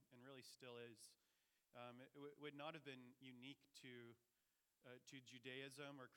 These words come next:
or to Jesus' claims. There would have been, this picture of light is an obvious symbol of, of something greater, something supernatural in our world. And it, but it's also a very biblical idea. Um, it's, it's, you find it all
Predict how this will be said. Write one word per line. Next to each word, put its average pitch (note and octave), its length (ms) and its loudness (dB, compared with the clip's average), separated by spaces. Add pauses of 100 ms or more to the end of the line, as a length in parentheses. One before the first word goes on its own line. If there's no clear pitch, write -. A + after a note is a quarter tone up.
(160)
or B2 160 -2
to - 240 -10
Jesus' C3 640 -2
claims. C3 320 0
There C3 80 -2
would C3+ 120 0
have B2+ 80 0
been, B2+ 200 2
this - 320 0
picture D#3+ 400 2
of B2 160 0
light C3+ 240 6
is B2 160 -4
an B2 240 -2
obvious B2+ 560 0 (640)
symbol C#3+ 640 4
of, A2+ 160 2 (240)
of B2 160 -2
something C3+ 640 2 (240)
greater, C#3 480 4
something C3 480 -2
supernatural B2+ 960 0 (720)
in C3 80 2
our B2 160 2
world. A#2+ 480 2
And D3 160 4
it, C#3+ 80 2
but F3+ 80 4
it's F3 160 4
also A3+ 320 6
a - 40 0
very F#3 200 10
biblical E3+ 480 4
idea. E3+ 480 6 (320)
Um, C3+ 240 4
it's, C#3 400 -2
it's, C#3 160 -4
you D3+ 80 -2
find D#3 240 2
it C#3+ 160 2
all D#3+ 240 4